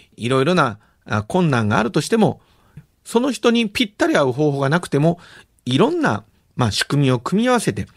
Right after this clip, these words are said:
オーダーメイドで、えー、支援策を作ればいいと。もちろん災害、えー、関連の支援制度というのは限られてますから、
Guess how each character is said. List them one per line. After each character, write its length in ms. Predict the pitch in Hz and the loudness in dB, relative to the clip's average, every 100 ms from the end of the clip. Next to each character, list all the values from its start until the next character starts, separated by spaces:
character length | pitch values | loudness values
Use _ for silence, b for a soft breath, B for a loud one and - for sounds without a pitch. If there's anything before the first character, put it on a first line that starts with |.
| b b b - | b b b -2
オ 240 | 208 269 | 0 0
ー 40 | 262 | 0
ダ 220 | 262 262 | 0 0
ー 20 | |
メ 180 | 254 254 | 0 0
イ 60 | |
ド 120 | 220 247 | 0 2
で、 240 | 202 107 b b b - | 2 0 b b b -6
え 340 | 113 110 98 | -2 0 0
ー、 20 | 98 | -2
支 200 | - 156 | 2 2
援 120 | 120 | 2
策 220 | 104 113 | -2 -4
を 60 | 98 | -6
作 200 | - 214 | -4 -2
れ 100 | 190 | 0
ば 120 | 90 | -2
い 100 | 92 | -6
い 20 | |
と。 140 | - - _ b b b b b b b b b b b b _ | -14 -20 _ b b b b b b b b b b b b _
も 80 | 190 | -4
ち 100 | 320 | 0
ろ 80 | 226 | 0
ん 120 | 117 | 0
災 260 | - 165 165 | -2 0 0
害、 300 | 175 170 - | 0 -2 -4
え 240 | 160 160 | -2 0
ー、 40 | 156 | 2
関 240 | 190 180 | 2 2
連 180 | 120 107 | 2 2
の 260 | 104 - - - | 0 -2 -8 -10
支 200 | 107 - | -6 -2
援 140 | 147 143 | 0 2
制 160 | 175 | 0
度 100 | 113 | 0
と 120 | 101 104 | -2 -2
い 40 | |
う 20 | |
の 100 | 131 | 0
は 180 | 151 90 b b | 0 -2 b b
限 220 | 131 202 | -6 -2
ら 80 | 233 | 0
れ 80 | 170 | 0
て 80 | |
ま 100 | 101 | -2
す 80 | 90 | -4
か 120 | - | -4
ら、 220 | 110 160 | -2 -2